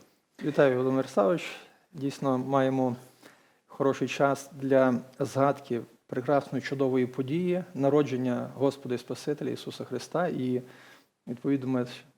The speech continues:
тут, щоб пороздумувати над цією подією більш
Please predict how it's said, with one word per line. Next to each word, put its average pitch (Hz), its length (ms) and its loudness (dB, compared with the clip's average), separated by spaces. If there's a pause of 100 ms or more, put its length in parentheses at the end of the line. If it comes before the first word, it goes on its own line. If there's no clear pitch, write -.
(140)
тут, 156 140 -2
щоб 131 300 -4 (100)
пороздумувати 139 600 2
над 123 220 -2
цією 120 260 -2
подією 131 480 -2
більш 123 480 -8